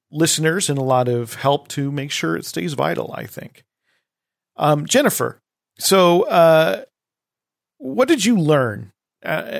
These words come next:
when you went to the Grassroots Radio Conference last year? What, what was one of maybe some of the biggest takeaways?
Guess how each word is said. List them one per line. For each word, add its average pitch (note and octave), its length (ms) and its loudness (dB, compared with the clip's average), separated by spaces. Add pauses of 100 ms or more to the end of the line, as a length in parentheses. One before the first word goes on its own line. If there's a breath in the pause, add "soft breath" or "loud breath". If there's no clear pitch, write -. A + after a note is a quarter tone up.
(120)
when D#3+ 180 2
you D#3 100 4
went D3+ 140 2
to - 80 -8
the C3+ 80 2
Grassroots B2+ 440 -2
Radio A#2 160 2
Conference A2+ 540 -8
last A2 340 -8
year? - 140 -10
What, C#2+ 200 -6
what C3 180 -4
was C#3+ 240 0
one D#3 120 4
of D#3 80 -2
maybe D3 220 2
some C3 160 -4
of B2+ 60 -2
the A#2 80 -2
biggest B2 420 -6
takeaways? - 800 -6